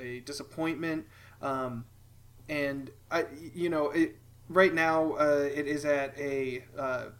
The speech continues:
it has a seven point three on I M D B, which is pretty decent for those. Uh, but it also has a forty-seven percent on Rotten Tomatoes and a fifty-two percent on Metacritic,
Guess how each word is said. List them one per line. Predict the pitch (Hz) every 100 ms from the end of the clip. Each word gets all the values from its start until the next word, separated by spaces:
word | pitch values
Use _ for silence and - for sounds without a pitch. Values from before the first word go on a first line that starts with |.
| -
it | 147
has | 143
a | 143
seven | 233 226 226
point | 208 160
three | 175 156
on |
I | 147 147
M | 143
D | 143
B, | 135 139 143
which | 143 160
is | 147
pretty | - - 214 190
decent | 143 143 143 165
for | 175
those. | 160 165 160 - - - 151
Uh, | 147
but | 151
it | 160
also | 208 226
has | 185
a | -
forty-seven | - 220 240 220 - 247 254 262
percent | - 185 - 180 180
on | 151
Rotten | 147 160 156
Tomatoes | - 147 160 196 196 190
and | 147 143
a |
fifty-two | - 175 156 - 170
percent | 185 - 190
on | 139 131
Metacritic, | 135 180 - 233 262